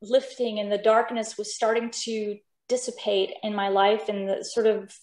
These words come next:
there was this hope and this light that was, was starting to break through the clouds, and this feeling of lifting of your emotions and, and this anticipation that was forming and brimming.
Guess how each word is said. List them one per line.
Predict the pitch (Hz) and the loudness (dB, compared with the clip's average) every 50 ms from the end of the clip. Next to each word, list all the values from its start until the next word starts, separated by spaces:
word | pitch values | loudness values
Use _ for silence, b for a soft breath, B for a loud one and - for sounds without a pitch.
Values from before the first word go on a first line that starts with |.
| - | 6
there | - 220 214 | 8 8 8
was | 214 214 - | 8 6 4
this | - 220 220 - - | 0 -2 -2 -2 -6
hope | - - - - 254 214 202 - - - - - | -12 -4 4 6 8 8 6 6 0 -6 -6 -4
and | 226 208 214 | -4 -2 -2
this | 214 196 185 180 - - - - | -2 -4 -6 -8 -12 -14 -8 -4
light | 220 214 220 233 240 247 - - - - B B B B B B B B B B B _ _ _ _ - | -2 4 6 8 10 10 10 8 6 0 B B B B B B B B B B B _ _ _ _ 2
that | 208 214 214 - | 4 4 4 6
was, | 226 226 220 196 - - - - - - - | 4 4 4 2 -2 -6 -8 -8 -8 -8 -4
was | 214 214 214 202 208 - - | 2 2 2 2 2 0 2
starting | - 226 226 233 233 233 | 4 4 4 4 2 0
to | - - 240 226 214 208 208 - | -2 -2 0 0 0 0 2 4
break | 220 220 208 214 - | 4 4 6 4 0
through | - - 220 | 0 2 2
the | 190 185 | 2 2
clouds, | - - - 220 208 202 208 226 233 220 214 - | 0 -2 0 2 4 4 4 4 4 2 -2 -4
and | 208 202 202 196 190 | -6 -6 -6 -6 -8
this | 202 208 - - - - | -8 -8 -10 -10 -8 -4
feeling | 269 262 269 269 262 247 233 220 208 | 2 6 8 8 8 8 8 6 4
of | 196 196 185 185 196 208 | 2 0 0 -4 -8 -6
lifting | 220 240 233 233 254 247 247 - - - 254 240 233 226 220 220 220 214 214 - | -4 -2 4 4 4 4 4 -2 -6 -4 -2 -2 0 0 -2 -2 -2 -2 0 2
of | 220 208 196 196 | 2 0 2 0
your | 214 214 214 202 202 202 | -2 0 2 4 4 2
emotions | 202 208 208 220 214 - - 226 214 208 214 214 - | 2 0 0 -2 -2 -4 -4 -4 -4 -4 -4 -4 -2
and, | 202 196 190 190 190 185 - - _ _ _ _ _ | -2 -2 -2 -4 -8 -8 -10 -14 _ _ _ _ _
and | 214 214 208 208 | -2 0 0 0
this | 208 208 - - - - - - | 0 0 -2 -4 -6 -4 -2 -2
anticipation | 214 214 - - - 277 - - 240 - - - 214 226 220 - - - 175 170 180 - B B B B B B B B B - | -2 -2 -4 -2 0 0 2 2 -2 -2 2 4 4 4 4 2 0 -2 -2 -2 -4 -8 B B B B B B B B B 6
that | 214 190 - - | 6 8 8 6
was | 214 - - | 4 4 2
forming | - - 226 226 220 214 214 202 196 | 4 6 8 8 8 6 4 0 -2
and | 190 190 180 180 | -4 -4 -4 0
brimming. | 196 202 214 226 220 196 165 135 160 202 214 B | 2 4 4 4 4 2 0 -2 -4 -6 -8 B